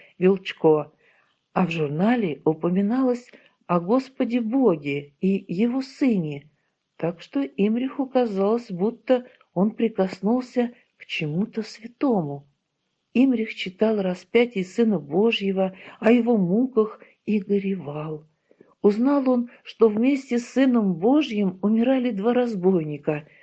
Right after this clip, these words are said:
один справа, другой слева от него — а Иисус умирал невинным. Имриху казалось, что это про него пишут в том журнале. Его ведь тоже не любили,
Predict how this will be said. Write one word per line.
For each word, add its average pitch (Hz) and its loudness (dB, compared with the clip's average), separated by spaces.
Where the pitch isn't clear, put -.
один 151 -6
справа, 208 -4
другой 202 2
слева 196 -2
от 160 -8
него — 196 0
а 180 0
Иисус 240 0
умирал 180 -2
невинным. 185 -2
Имриху 202 0
казалось, 208 -2
что - 2
это 220 2
про 214 -2
него 220 0
пишут 254 -2
в - -20
том 214 4
журнале. 202 0
Его 240 2
ведь 262 -4
тоже 269 0
не 175 -2
любили, 185 -2